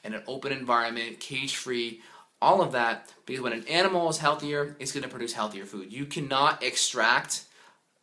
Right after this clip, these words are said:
health from an unhealthy animal. So it's important that we give our animals as much love, health, air, as good of a life as possible, and then have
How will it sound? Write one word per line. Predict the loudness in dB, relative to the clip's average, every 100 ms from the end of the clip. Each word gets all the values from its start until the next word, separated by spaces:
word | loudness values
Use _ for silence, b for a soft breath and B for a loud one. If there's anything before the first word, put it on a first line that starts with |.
| _
health | -6 0 2 2 -4 -12 -10
from | -8
an | -2
unhealthy | -2 -2 -4 -4 -4
animal. | -4 -4 -4
So | -4 -4
it's | -4
important | -6 -2 -2 -2
that | -6
we | -6
give | -6 -4 -2
our | -2
animals | -4 -8 -8 -10 -12 B B B
as | -6 -4 0
much | 0 2 2 0 -4
love, | 0 4 6 6 2
health, | -2 2 4 4 0 -8 -4
air, | 0 4 6 4 2 B B -12
as | -10 -4
good | -2
of | 0
a |
life | 0 0 0
as | -2
possible, | 0 0 0 -4 -6
and |
then | -6
have | -2 -4